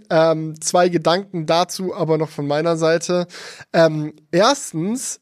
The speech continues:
der Status quo. Wie ist es denn aktuell, wenn ich mit meinem Yoke-Lenkrad und Toucher-Blinktasten im Model S in einen Kreisverkehr fahre? Da diese Touch-Tasten, wenn man das Lenkrad kopfüber hält, meistens gar nicht mal mehr so gut funktionieren,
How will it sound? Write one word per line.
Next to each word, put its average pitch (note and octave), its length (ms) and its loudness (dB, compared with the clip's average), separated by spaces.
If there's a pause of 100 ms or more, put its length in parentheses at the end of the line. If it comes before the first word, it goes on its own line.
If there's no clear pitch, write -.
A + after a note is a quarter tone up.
(120)
der E3+ 120 2
Status G3 500 -2
quo. C3+ 380 -2
Wie E3+ 140 -4
ist A#3 180 -4
es F#3 80 -4
denn D#3+ 180 -2
aktuell, D3 540 0
wenn C#3+ 160 -2
ich A3 200 -4
mit D#3+ 200 -2
meinem C#3+ 240 0
Yoke-Lenkrad F#3+ 920 0
und D3 200 -4
Toucher-Blinktasten D#3+ 1400 -2
im F3 360 0
Model D3 400 2
S C3 280 -2
in D#3+ 120 -4
einen C#3+ 220 0
Kreisverkehr D3 560 -2
fahre? B2+ 460 -4 (420)
Da G3 320 4
diese G#3+ 260 -2
Touch-Tasten, C#3 960 -4 (100)
wenn F#3 240 2
man A3 140 0
das G3+ 260 -2
Lenkrad E3 520 0
kopfüber E3+ 540 0
hält, B2+ 420 -2
meistens F3 640 0
gar D3+ 200 2
nicht D#3+ 120 -6
mal D3+ 160 0
mehr C#3+ 180 2
so C3+ 180 -4
gut C#3 180 -4
funktionieren, C3 720 -4